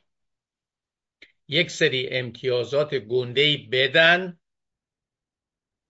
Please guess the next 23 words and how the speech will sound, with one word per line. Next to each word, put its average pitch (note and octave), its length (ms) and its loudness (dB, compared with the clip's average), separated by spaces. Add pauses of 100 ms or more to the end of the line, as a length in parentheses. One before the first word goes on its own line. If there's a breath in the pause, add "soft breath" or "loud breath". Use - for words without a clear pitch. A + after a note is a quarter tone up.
(680)
ولی C#3 680 -2
امتیازایی C#3 880 0
نخوان. E3+ 800 0 (2250)
یعنی B2+ 520 0
خیلی D3+ 300 0
روشنه C3+ 920 -2 (360)
که C#3+ 140 -2
میگه C#3+ 560 0 (440)
تو، C3+ 180 -8 (160)
تو - 220 -12
اون G3 260 0
سطح C#3 480 0
موقعی B2+ 320 -4
که C3 120 -6
می‌خوان B2+ 440 -6
وارد B2 380 -4
مذاکره A#2+ 680 -4
بشن A#2+ 360 -2
و B2 140 0
معامله B2+ 760 4
بکنن B2 640 -2
برای B2 240 2
حل A#2+ 500 0